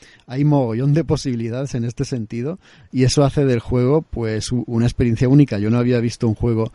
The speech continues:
que jugase con ese componente online tan versátil, que jugase solo, pero al mismo tiempo juegas acompañado. Antes le decía lo de que juegas en espíritu con otros jugadores,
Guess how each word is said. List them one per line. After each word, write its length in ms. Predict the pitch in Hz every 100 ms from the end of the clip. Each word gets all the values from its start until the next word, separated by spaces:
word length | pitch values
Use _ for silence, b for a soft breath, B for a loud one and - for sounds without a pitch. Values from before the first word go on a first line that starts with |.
| B B B _
que 320 | 135 127 123
jugase 580 | - 123 120 135 - 113
con 160 | 120 117
ese 160 | 139
componente 600 | 131 127 120 123 120 131
online 380 | 120 113 117 120
tan 360 | 120 113 110 104
versátil, 600 | 107 - 107 101 147 180 B B B B
que 100 | 147
jugase 400 | 135 131 139 156
solo, 380 | - 139 180 226 -
pero 160 | 131
al 80 | 120
mismo 300 | 127 135 139
tiempo 500 | 135 131 156 185 226
juegas 300 | - 117 131
acompañado. 560 | 147 135 110 107 123 113
Antes 260 | 113 131 123
le 140 | 120
decía 240 | 113 123
lo 140 | 117 110
de 180 | 110 104
que 140 | -
juegas 300 | 117 113 110
en 60 | 113
espíritu 480 | - 131 123 117
con 120 | 117 113
otros 180 | 120
jugadores, 520 | - 113 110 127 170